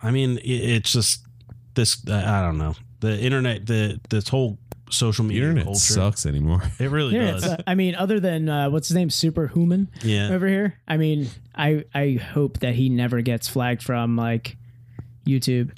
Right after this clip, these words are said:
Speaker 1: I don't think he's monetized.
Speaker 3: Yeah, I guess not.
Speaker 1: But you
Speaker 3: Like,
Speaker 1: can buy a Superhuman shirt today.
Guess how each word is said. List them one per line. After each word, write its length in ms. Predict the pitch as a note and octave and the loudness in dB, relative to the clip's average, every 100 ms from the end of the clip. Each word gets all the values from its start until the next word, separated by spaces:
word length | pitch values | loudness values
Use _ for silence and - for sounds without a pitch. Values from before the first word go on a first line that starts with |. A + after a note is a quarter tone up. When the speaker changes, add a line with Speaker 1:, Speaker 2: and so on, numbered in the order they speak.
| - - | -12 -2
Speaker 1:
I 100 | D3 | 0
don't 220 | A3+ - | 0 0
think 160 | F#3 | 0
he's 160 | C#3+ G#2+ | 2 2
monetized. 840 | F#2 G#2 G#2+ D#2+ F2 E2 G2 - - - - - - - - - - - - | 2 0 0 -2 -2 -2 -4 -8 -14 -20 -20 -20 -20 -20 -20 -20 -20 -20 -8
Speaker 3:
Yeah, 160 | - F3+ | 0 0
I 60 | B2+ | 2
guess 240 | F3 - | 0 0
not. 380 | A#2 D3+ A#2+ - - - | 0 2 0 -4 -10 -6
Speaker 1:
But 120 | - A#2+ | -2 0
you 40 | |
Speaker 3:
Like, 60 | B2 | 2
Speaker 1:
can 80 | G#2+ | 2
buy 160 | B2 | 2
a 60 | B2+ | 2
Superhuman 540 | - A#2+ A2+ A#2 A#2+ | 0 0 2 2 2
shirt 240 | G#2 C#3 C#3+ | 0 0 0
today. 400 | B2+ A2+ G2+ | 0 2 0